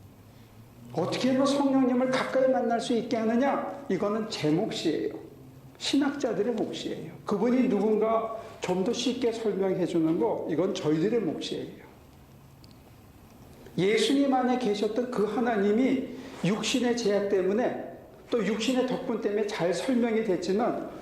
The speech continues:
육신의 제약 때문에 우리가 자꾸 거기에 꽂혀가지고, 손가락에 꽂혀서 달은 못 보고 그분의 껍데기만 자꾸 보려고 하기 때문에, 그분 안에 역사하셨던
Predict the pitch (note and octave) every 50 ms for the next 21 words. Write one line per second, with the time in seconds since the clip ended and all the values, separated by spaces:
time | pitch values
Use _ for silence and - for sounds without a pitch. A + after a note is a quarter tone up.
0 | - - - E3+ F#3+ F#3 - - B3 A3+ A3+ A3 A3 - G3 F#3+ F#3+ G3 F3+ F3+
1 | F#3+ G3+ G3 E3+ E3+ F3+ G3 G#3 - - - - - - A#3+ A3+ A#3 - D3 D3+
2 | D3 F3+ A#3 A#3 A#3 - - B3 B3 - A#3+ G#3+ F#3 F3 D3+ B2+ C#3+ C#3+ - G3
3 | F3+ C3+ - - - - - - - - - - C4+ C4 C4 B3+ B3 - A3 G#3+
4 | A3 G#3+ G#3+ A3 G#3+ - - G3 F3+ G#3+ G#3+ - - - - E3 G3 G#3 G#3+ F#3+
5 | D#3 - - - E3 D#3+ - A3+ F#3 D3 - - - - - - - - - G3+
6 | E3+ A3 A#3 B3+ B3 - - D#4 - - - D#4 C4+ B3 B3+ B3 A#3 G#3 - F#3+
7 | F#3 - A3+ A3 - E3+ E3+ F3+ F#3+ G3 F#3 G#3+ - - - G3+ - - G3+ F3+
8 | F3 G3 A3 A#3+ G#3 - - - G3 G3 F#3 A3+ B3 B3 B3+ A#3+ A#3 A#3+ A#3 G#3
9 | F#3 F3+ F3 - - G#3 F#3 F3+ - G3+ G3+ - B3+ B3 B3+ B3+ -